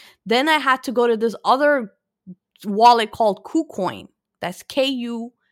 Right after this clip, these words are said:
C O I N, KuCoin. I had to trade my Bitcoin from there into Bitcoin. Like, I just transferred m-,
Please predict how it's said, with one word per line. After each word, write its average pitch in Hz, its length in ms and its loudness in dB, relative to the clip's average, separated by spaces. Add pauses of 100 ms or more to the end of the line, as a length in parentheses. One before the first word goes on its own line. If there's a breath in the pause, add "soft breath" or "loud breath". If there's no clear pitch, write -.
C 269 280 -2
O 247 120 2
I 226 140 6
N, 180 280 -4 (120)
KuCoin. 165 720 -4 (640 soft breath)
I 220 120 -2
had 269 280 2
to 294 140 -4
trade 247 380 -4
my 185 140 -4
Bitcoin 311 600 -4
from 277 200 -4
there 208 400 0 (600)
into 233 420 -4
Bitcoin. 240 480 -2
Like, 190 140 -2
I 208 100 4
just 233 220 -6
transferred 233 420 -2
m-, 220 80 -8